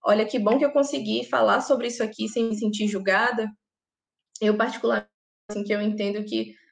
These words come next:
não tem como falar de educação se junto a isso a gente não conseguir ter disposição, afeto, escuta e compreensão, né? E eu acho que é importante ressaltar isso, inclusive, porque a gente não trabalha os assuntos de maneira proibitiva no Cidadão Digital, sabe?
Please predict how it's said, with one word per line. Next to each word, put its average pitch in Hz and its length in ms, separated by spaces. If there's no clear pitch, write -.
não 214 100
tem 240 120
como 294 180
falar 294 240
de 226 100
educação 214 640
se 262 160
junto 233 240
a 220 100
isso 226 200
a 240 40
gente 240 220
não 233 160
conseguir 226 580
ter 214 120
disposição, 214 1040
afeto, 220 720
escuta 226 500
e 220 80
compreensão, 226 720
né? 185 160
E 190 540
eu 202 100
acho 208 300
que 208 540
é 214 40
importante 226 360
ressaltar 226 500
isso, 254 160
inclusive, 233 440
porque 254 200
a 254 60
gente 247 220
não 277 300
trabalha 247 420
os 233 80
assuntos 226 460
de 247 80
maneira 233 400
proibitiva 240 600
no 214 80
Cidadão 208 400
Digital, 196 420
sabe? 202 320